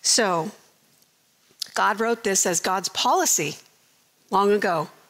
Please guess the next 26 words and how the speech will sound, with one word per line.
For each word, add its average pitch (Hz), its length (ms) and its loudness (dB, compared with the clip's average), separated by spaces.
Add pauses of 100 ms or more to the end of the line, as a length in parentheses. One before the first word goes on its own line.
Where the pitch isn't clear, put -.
for - 160 -4
how 196 200 0
to 208 80 -4
have 190 360 -4
a 196 60 -6
head 180 200 -2
of 180 120 -2
state. - 560 -2 (240)
That's 262 180 -2
how 220 160 2
I 214 140 -2
see 175 220 -2
it. - 280 -6 (540)
Maybe 294 180 0
you 277 100 2
see 262 200 0
differently, 214 520 -2 (200)
which 262 180 -2
is 240 100 0
okay, 220 440 -2 (340)
but 214 100 -10
that's 254 200 0
how 233 120 0
I 214 140 0
see 170 240 -2
it. 156 160 -4